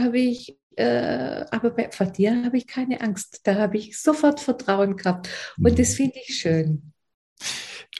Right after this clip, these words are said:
Speaker 2: Wie, weißt du, wenn man jetzt so, wir, ich meine, wir sprechen jetzt seit einer Dreiviertelstunde und, äh, hunderttausendprozentig gibt es hier unter den Zuhörern einen Mensch oder auch mehrere Menschen, die sagen, „Oh Gott,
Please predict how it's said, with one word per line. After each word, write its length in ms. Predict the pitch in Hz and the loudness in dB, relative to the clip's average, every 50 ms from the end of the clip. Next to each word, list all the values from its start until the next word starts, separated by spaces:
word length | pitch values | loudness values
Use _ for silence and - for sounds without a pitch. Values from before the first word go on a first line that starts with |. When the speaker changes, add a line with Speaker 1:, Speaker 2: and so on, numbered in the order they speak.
| - - - - - | -18 -18 -20 -20 -2
Speaker 2:
Wie, 420 | 113 127 151 175 190 175 156 - - | 6 8 10 10 10 8 6 2 4
weißt 280 | 151 139 147 151 - | 6 6 6 6 8
du, 80 | 165 147 | 8 10
wenn 100 | 143 147 | 10 10
man 140 | 151 147 151 | 10 10 8
jetzt 200 | 147 143 - - | 6 6 8 10
so, 320 | 139 139 139 120 113 - - | 10 12 12 10 8 6 6
wir, 140 | 131 117 | 6 6
ich 140 | 90 123 - | 6 6 6
meine, 200 | 139 151 151 147 | 8 8 10 10
wir 60 | 139 | 8
sprechen 380 | 123 - - - 139 131 135 127 | 8 6 4 4 6 10 10 10
jetzt 120 | 113 - | 10 10
seit 160 | - 117 120 120 | 10 8 8 8
einer 100 | 120 110 | 6 6
Dreiviertelstunde 920 | 113 110 110 120 117 - 117 113 113 104 101 - - 110 101 92 87 82 | 6 6 4 4 4 4 4 4 4 4 4 6 8 10 10 10 10 8
und, 280 | 80 85 87 85 - - | 8 6 6 4 4 2
äh, 300 | 98 92 87 85 82 - - - - - - - | 4 6 6 6 4 2 0 -6 -18 -14 0 6
hunderttausendprozentig 1600 | - 220 220 202 190 180 170 - - - - - - 143 147 139 143 143 - - - 113 - - 90 82 76 87 78 - - - | 10 12 12 12 12 10 8 4 -2 -4 0 4 4 6 8 10 10 10 10 8 6 4 6 6 6 6 6 4 2 0 0 4
gibt 240 | - 127 127 - 135 | 4 4 4 6 4
es 140 | 131 - - | 4 4 6
hier 520 | - 120 117 120 120 127 131 151 147 - _ _ _ _ _ _ _ _ _ _ _ _ - - - - - - - - _ | 8 10 10 10 10 10 6 4 0 -4 _ _ _ _ _ _ _ _ _ _ _ _ -12 -8 -8 -6 -8 -8 -10 -4 _
unter 220 | - 117 98 101 87 | 6 8 8 8 8
den 160 | 90 90 87 | 8 8 6
Zuhörern 680 | - - 120 120 120 123 120 110 113 113 113 117 117 117 - | 8 10 10 12 12 10 10 8 8 8 8 10 8 8 6
einen 340 | - 113 90 90 87 85 | 6 6 8 8 10 10
Mensch 400 | 82 85 92 117 143 143 - - | 10 10 10 8 8 6 6 6
oder 220 | 98 92 85 76 - | 4 4 4 4 4
auch 100 | 98 - | 4 6
mehrere 400 | 87 85 98 104 98 101 107 104 | 6 8 8 6 6 6 8 10
Menschen, 380 | 98 98 101 98 - - 101 | 10 10 8 8 6 4 6
die 100 | 95 92 | 8 8
sagen, 360 | 82 80 85 82 85 85 85 - - - | 8 8 8 8 6 6 4 2 0 0
„Oh 140 | - 90 78 | 2 2 4
Gott, 300 | - 76 76 71 - | 4 4 2 2 0